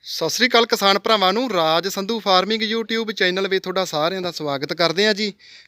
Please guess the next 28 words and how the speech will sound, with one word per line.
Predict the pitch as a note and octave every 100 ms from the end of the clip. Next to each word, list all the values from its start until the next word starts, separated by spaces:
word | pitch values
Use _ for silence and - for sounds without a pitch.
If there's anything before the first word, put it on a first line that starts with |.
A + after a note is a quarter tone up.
| D3+
ਜਿਹੜੇ | D#3+ G3+
ਵੀਰ | G3 G3+
ਚੈਨਲ | F#3+ F3+ F#3
ਤੇ | F#3 F#3
ਨਵੇਂ | D#3 E3 F#3+
ਨੇ, | F#3
ਵੀਡੀਓ | F3 F#3 F#3
ਪਹਿਲੀ | E3+ F#3 G#3
ਵਾਰੀ | G3 F#3
ਦੇਖ | E3 D#3+
ਰਹੇ | F3
ਨੇ, | F3+
ਚੈਨਲ | F3 E3 D#3 E3
ਨੂੰ | D3+
ਜ਼ਰੂਰ | C#3 C3+
ਸਬਸਕ੍ਰਾਈਬ | C#3 C#3+ - E3 E3 E3
ਕਰ | F3 E3+
ਲਿਓ, | F3+
ਨਾਲ | E3+ D3 D3
ਲੱਗੇ | D3 C#3+ D3
ਬੈਲ | D3+ E3+
ਆਈਕਨ | D3+ - E3
ਨੂੰ | E3 D#3 C#3
all | C3+
ਤੇ | C#3+
ਸੈੱਟ | C3+ B2+ A2
ਕਰ | B2
ਲਿਓ। | A#2